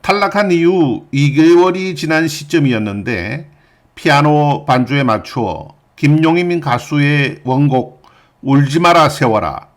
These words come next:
그리고 김강석 원곡의 일어나 두 곡을 불렀습니다. 봄의 향기처럼 희망을 노래했고 암과 싸우는 환우들에게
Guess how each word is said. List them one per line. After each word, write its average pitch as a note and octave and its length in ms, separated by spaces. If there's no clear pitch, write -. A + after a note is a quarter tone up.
그리고 D3+ 480
김강석 E3 960
원곡의 D3 680
일어나 D3+ 500
두 C#3+ 180
곡을 E3 460
불렀습니다. G2+ 720
봄의 F3+ 520
향기처럼 D#3+ 760
희망을 D#3 480
노래했고 A2 880
암과 C#3+ 600
싸우는 C#3+ 500
환우들에게 C#3 1000